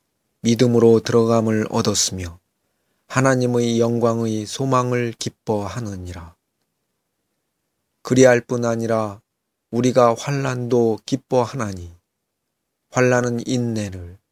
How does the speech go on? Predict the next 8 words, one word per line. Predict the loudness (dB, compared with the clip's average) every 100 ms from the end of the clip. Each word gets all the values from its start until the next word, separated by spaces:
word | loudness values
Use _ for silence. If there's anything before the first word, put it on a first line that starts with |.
| _ _ -6
인내는 | -2 2 2 2 -2
체험을, | -2 -2 -2 -4 -8 -12 -16 _ _ _ _ _ -4
체험은 | 0 2 2 0 -4
소망을 | -4 -4 -2 -2 -2 -2
이루는 | -2 -2 -2 -4 -6
줄 | -4 -4 -6 -10 _ _
우리가 | 0 0 2 2 2 0 -4
아노라. | -4 -8 -10 -14